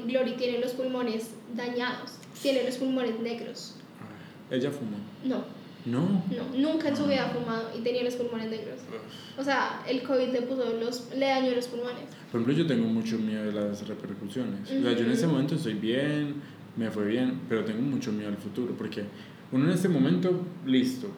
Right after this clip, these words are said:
Speaker 2: pero uno no sabe qué consecuencias le deja a un futuro, porque eso es lo que se ha
Speaker 1: Ujú.
Speaker 2: visto, que,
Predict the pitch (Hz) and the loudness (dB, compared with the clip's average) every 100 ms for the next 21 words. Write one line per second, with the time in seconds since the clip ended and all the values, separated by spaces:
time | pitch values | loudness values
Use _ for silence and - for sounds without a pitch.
0 | - 117 113 113 123 131 135 135 131 - | -2 2 4 4 4 2 2 2 0 -2
1 | 131 123 123 127 117 110 101 104 117 117 | 0 0 0 0 0 0 -2 0 2 2
2 | 101 98 101 101 104 104 98 - 90 117 | 2 -2 -2 -4 -4 -4 -2 -2 2 4
3 | 120 147 165 123 104 104 127 123 107 - | 4 4 4 4 4 4 4 2 -2 0
4 | 104 | -2